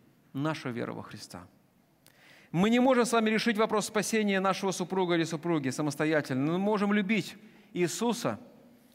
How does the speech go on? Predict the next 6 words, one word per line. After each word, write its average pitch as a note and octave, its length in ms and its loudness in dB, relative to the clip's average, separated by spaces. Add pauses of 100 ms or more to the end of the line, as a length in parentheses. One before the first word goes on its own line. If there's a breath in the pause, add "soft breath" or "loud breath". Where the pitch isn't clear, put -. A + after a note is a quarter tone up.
и G3 80 -6
почитать D#3+ 460 -2
Господа B2 540 -2 (600 loud breath)
в C3+ 140 -10
нашем C#3+ 280 -4
браке. B2 380 -4